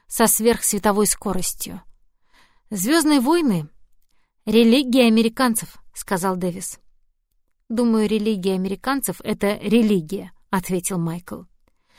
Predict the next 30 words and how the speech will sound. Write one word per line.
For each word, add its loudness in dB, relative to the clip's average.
И -6
хотя 0
я 2
смеялась -2
вместе -2
с -2
ними, -2
казалось, -4
что -8
я -4
наблюдаю -2
со -6
стороны, -2
будто -6
смотрю -6
фильм -4
о -10
своей -6
жизни -6
вместо -4
того, -4
чтобы -6
жить. -6
Я 0
услышала -4
своё -2
имя -2
и -4
очнулась, -4
точно -6